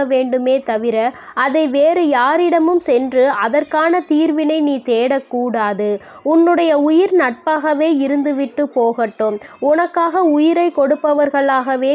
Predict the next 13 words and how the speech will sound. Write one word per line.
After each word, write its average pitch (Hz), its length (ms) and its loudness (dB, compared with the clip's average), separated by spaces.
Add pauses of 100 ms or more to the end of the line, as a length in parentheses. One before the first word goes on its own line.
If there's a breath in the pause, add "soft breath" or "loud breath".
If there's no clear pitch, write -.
இருக்கட்டும். 226 640 -2 (260)
ஆனால் 294 480 2
உன்னுடைய 311 500 0
குடும்பத்தில் 339 720 0
உள்ள 262 300 0 (440 loud breath)
விஷயங்கள் 339 640 0 (100)
ஆனாலும் 285 540 0
சரி, 247 340 -2 (140)
உன்னுடைய 320 460 2 (100)
வாழ்க்கை 330 520 0
துணையை 302 440 -2
பற்றிய 277 440 -2
விஷயங்கள் 285 640 -2